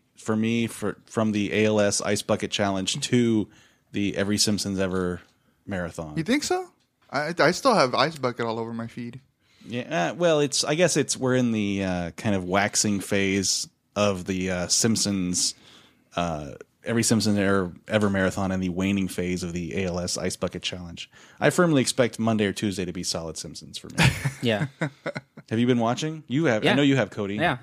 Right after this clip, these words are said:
Speaker 1: Have you, Kiko?
Speaker 2: No, I haven't. I mean, I, if I start marathoning The Simpsons, I'll never
Speaker 1: <laughs>
Speaker 2: leave the house.
Speaker 1: Now, I wanna complain about the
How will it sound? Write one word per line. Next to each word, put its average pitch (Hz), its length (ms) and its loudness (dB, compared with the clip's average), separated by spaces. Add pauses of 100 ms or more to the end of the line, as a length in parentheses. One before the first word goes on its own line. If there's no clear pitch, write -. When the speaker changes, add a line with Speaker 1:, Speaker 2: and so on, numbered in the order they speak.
(100)
Speaker 1:
Have 104 100 -8
you, 113 160 -4
Kiko? 131 360 -8
Speaker 2:
No, 151 160 8
I 127 140 6
haven't. 110 480 -2
I 120 60 -4
mean, 117 360 -4 (320)
I, 117 80 0 (200)
if 131 120 -4
I 123 80 6
start 120 580 0
marathoning 117 680 2
The 110 60 -8
Simpsons, 113 460 -4
I'll 107 140 0
never 107 400 -4 (400)
Speaker 1:
<laughs> 131 400 -4
Speaker 2:
leave 117 160 -4
the 113 80 2
house. 110 440 0
Speaker 1:
Now, 107 440 4 (340)
I 107 80 2
wanna 113 180 4
complain 98 360 -2
about 92 260 -4
the 87 320 -10